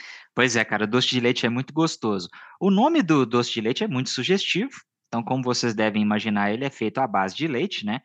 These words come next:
Obviamente também do açúcar, né? Ele é tradicional em vários países da América Latina, tá, Emílio? Não é só do Brasil, mas a gente vai falar do que a gente sabe aqui do doce que é feito em Minas Gerais.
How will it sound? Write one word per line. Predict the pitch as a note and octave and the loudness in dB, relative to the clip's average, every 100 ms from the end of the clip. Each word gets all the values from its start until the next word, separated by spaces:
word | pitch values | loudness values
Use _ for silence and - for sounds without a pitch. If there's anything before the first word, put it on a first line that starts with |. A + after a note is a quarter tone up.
| _ C3 | _ 2
Obviamente | B2+ A#2+ C3+ D3 D3+ D3 - | 2 4 2 2 2 0 0
também | F3+ E3+ D#3+ G#3 _ | 0 2 0 -2 _
do | C3 | -4
açúcar, | D#3+ - G#3+ - G2 - | -2 -2 -4 -6 -12 -6
né? | E3+ A#2 A#2 | -2 0 2
Ele | B2 | 2
é | D3 | 2
tradicional | - F3 F3+ - C#3+ C3 D#3 | 2 0 2 0 0 0 -2
em | B2+ | -4
vários | A2+ C3+ F#3 G3 - | 0 2 2 0 -4
países | - A2+ G#2 A#2 A2+ | -2 -2 -2 -6 -8
da | G#2 | -6
América | G2 G2+ G2+ | -4 -6 -6
Latina, | G2+ G2+ - A2+ D3+ | -8 -8 -6 -4 -4
tá, | - A2+ | -4 -2
Emílio? | C3+ G2+ G2 | 2 2 2
Não | A2+ E3 | 2 2
é | C3 | 0
só | - A2+ | 0 -2
do | A2 | -2
Brasil, | G2 F#2 F#2 G#2+ F#3+ - - - - - - | -2 -4 -4 -6 -8 -12 -20 -20 -20 -20 -6
mas | A2 A#2 B2 | 0 2 2
a | B2+ | 0
gente | C#3+ C#3 | 0 -2
vai | C#3 | 0
falar | C3+ B2+ | 2 2
do | C#3 | 2
que | C#3+ | -4
a | C3+ | -8
gente | D3+ - | -6 -2
sabe | - B2+ B2+ | 0 2 0
aqui | - A#2+ C#3 | -4 -4 -2
do | C#3+ | -2
doce | C3+ A#2+ C3 | 0 0 0
que | C#3 | 0
é | |
feito | - B2 B2+ C#3+ - - - | 2 2 2 -4 -6 -16 -8
em | C3 | 0
Minas | C#3 C#3+ | 2 4
Gerais. | G3+ C3 F#2 - | 4 4 2 -4